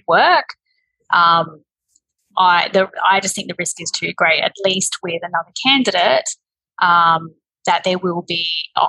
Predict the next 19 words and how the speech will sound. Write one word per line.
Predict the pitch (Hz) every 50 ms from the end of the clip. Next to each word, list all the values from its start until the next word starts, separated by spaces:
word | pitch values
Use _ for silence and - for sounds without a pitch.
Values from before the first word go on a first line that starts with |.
| - -
hopefully | - - - 226 233 240 240 - - - 214 196 196 180 165 - - _ _
some | - - - 214 202 208 214
sort | 208 - 226 208 202
of | 196 190 - - -
push | - 208 196 185 202 277 - - - - - - _ _ _ _ _ _ _ _ _ _ _ _ _ _ -
so | - - - 202 190 190
that | 190 196 - - -
next | 208 202 202 226 226 - - -
election, | 214 196 190 185 - - - - 185 170 160 165 165 - _ _ _ _ _ _ _ _ _ _ _ _ _ _
you | - 180
know, | 170 - -
they | 185 185 185 -
keep | - - - - -
that | 180 170 - -
stronghold, | - - 165 170 175 - - - - - -
I | 175 175 -
guess, | - 160 - - - - -
and, | - - -
and | - 165